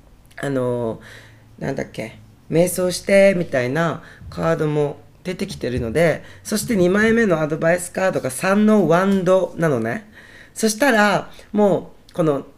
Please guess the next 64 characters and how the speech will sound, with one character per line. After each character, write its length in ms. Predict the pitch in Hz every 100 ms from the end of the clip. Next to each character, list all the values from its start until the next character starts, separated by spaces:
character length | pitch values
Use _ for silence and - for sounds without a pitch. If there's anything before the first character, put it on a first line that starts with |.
| _ _ _
次 280 | - 208 233
の 140 | 185
ス 120 | 156
テ 120 | - 190
ッ 40 | 190
プ 80 |
に 140 | 135 127
進 300 | - - 185
め 120 | 185
る 80 | 185
よ 140 | 185
っ 40 | 190
て 460 | - - 123 -
言 120 | 135 135
っ 20 |
て 160 | -
ま 220 | 151 139 135
す。 160 | - - - -
す 140 | 165
ご 180 | 214 262
い 40 |
ね、 300 | 190 139 123 131
二 260 | 170 262
の 160 | 247 151
ワ 140 | 139
ン 80 | 139
ド、 80 | 131
二、 280 | 143 233 196
三 280 | - 202 190
っ 20 |
て 100 | 147
き 80 | -
た 100 | 135
か 140 | 131
ら、 320 | 127 143 127 - - - -
な 100 | 170
ん 20 |
か 60 | 139
こ 140 | 143
の 80 | 123
も 220 | 120 107
う 40 | -
リ 120 | 175
ズ 180 | 185 240
ム 160 | 190
は、 400 | 135 139 123 113 - - _
な 120 | 135 143
ん 40 |
か 320 | 135 113 - - -
い 80 | 165
い 80 |
感 240 | 165 175 165
じ。 380 | 143 151 147 - - _ -
う 100 | -
ん 60 | 139
う 0 |
ん。 520 | - 151 123 113 - _ _ _ _ _ _ _ - _ -
な 160 | 185
ん 60 | 180
か 100 | 151
ち 100 | 208
ゃ 80 | 220
ん 160 | 214
と 320 | 214 214 208